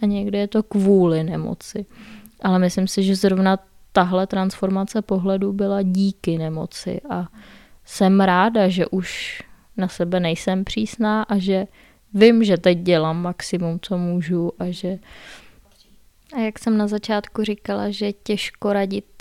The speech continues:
k tomu, jak, jak jsme k tomu došli, nebo těžko říct, jak jako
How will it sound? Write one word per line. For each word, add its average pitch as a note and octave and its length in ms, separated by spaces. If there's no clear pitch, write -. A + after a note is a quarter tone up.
k - 80
tomu, G3+ 380
jak, G3+ 180
jak G#3 200
jsme - 160
k G3 60
tomu G3+ 240
došli, G3+ 420
nebo A3 260
těžko F#3+ 680
říct, F#3+ 520
jak F#3+ 140
jako F#3+ 500